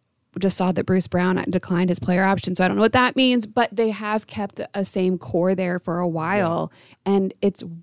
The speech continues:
Speaker 1: worked. They
Speaker 2: Yes.
Speaker 1: clearly get along. They enjoy being around each other. We've seen how having fun can translate on the basketball court here for the Pelicans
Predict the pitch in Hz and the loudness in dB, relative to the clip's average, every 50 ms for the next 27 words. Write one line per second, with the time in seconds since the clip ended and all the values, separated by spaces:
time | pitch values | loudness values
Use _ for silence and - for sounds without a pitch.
0 | _ 185 180 190 185 - - _ _ - - - _ _ - 185 185 185 - - | _ 0 2 2 2 0 -4 _ _ -16 -16 -16 _ _ -2 0 0 0 0 -4
1 | - - - - 233 240 233 247 269 262 269 269 233 240 226 208 190 170 165 185 | -8 -12 -6 0 2 4 6 6 6 6 4 4 4 4 4 4 4 4 2 2
2 | 185 180 190 185 185 190 185 175 165 185 185 214 233 254 226 214 196 185 175 175 | 0 0 0 2 2 2 2 0 0 2 4 4 4 4 4 2 0 0 0 0
3 | 170 175 175 180 175 - 185 170 160 165 185 180 196 202 196 - - - 240 247 | 0 -2 -2 -4 -4 -4 -4 -4 -2 -2 -2 0 2 2 0 0 -2 -2 0 0
4 | 240 233 240 226 208 202 196 196 190 180 - - - _ _ - - 175 190 208 | 0 0 0 0 -2 -2 -2 -2 -2 -4 -6 -10 -20 _ _ -10 -6 -2 0 2
5 | 226 233 220 - - 175 185 190 202 214 - 214 196 185 - 185 185 190 190 190 | 2 2 2 0 -2 -2 0 0 0 0 0 0 -2 -2 -2 -2 -2 0 0 0
6 | 196 202 208 220 220 - 190 196 196 175 180 180 180 - - 202 196 190 185 - | 0 2 2 0 0 0 0 0 0 0 0 -2 -4 -4 -2 -2 -2 -2 -2 0
7 | - 196 180 - - - 185 190 190 202 - 196 180 180 - 175 170 175 190 190 | 0 0 0 0 -4 -6 -4 -4 -4 -2 -2 -2 -4 -4 -4 -4 -4 -4 -4 -4
8 | - 220 220 220 208 - | -2 -2 -2 -2 -4 -6